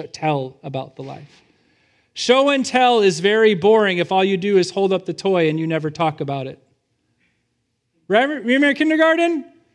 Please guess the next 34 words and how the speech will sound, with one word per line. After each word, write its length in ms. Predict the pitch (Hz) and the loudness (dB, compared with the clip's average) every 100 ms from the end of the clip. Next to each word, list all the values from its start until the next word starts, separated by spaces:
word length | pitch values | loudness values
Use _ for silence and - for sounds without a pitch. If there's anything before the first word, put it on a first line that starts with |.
| _ _ | _ _
We 140 | 226 302 | 0 2
all 140 | 339 | 2
want, 160 | 277 247 | 2 0
I 80 | |
mean, 160 | 254 294 | 0 2
that 160 | 339 392 | 2 2
would 100 | 294 | 2
be 120 | 269 | 2
great. 340 | 190 254 190 | 2 2 2
Wouldn't 200 | 247 381 | 0 2
it 60 | 381 | 2
be, 160 | 302 | 2
oh, 80 | 233 | 2
we 120 | 269 | 4
should 160 | 349 370 | 4 2
just 120 | 320 | 0
have 200 | 294 262 | -2 0
that 220 | 208 214 | 0 0
as 180 | 208 190 | 0 -2
an 100 | 202 | 0
event. 360 | 185 160 185 156 | 0 0 -2 -2
We're 120 | 190 | 0
gonna 160 | 226 226 | 0 0
just 240 | 220 220 | -2 -2
do 120 | 233 | 0
lunch 340 | 202 196 226 214 | 2 2 2 -2
and 80 | 190 | -2
everybody 440 | 202 226 220 214 | 0 2 2 2
do 140 | 202 | 0
show 240 | 208 214 214 | -2 0 0
and, 100 | 202 | 2
show 200 | 220 214 | 2 2
and 100 | 208 | 2
tell, 340 | 202 208 240 | 0 0 -2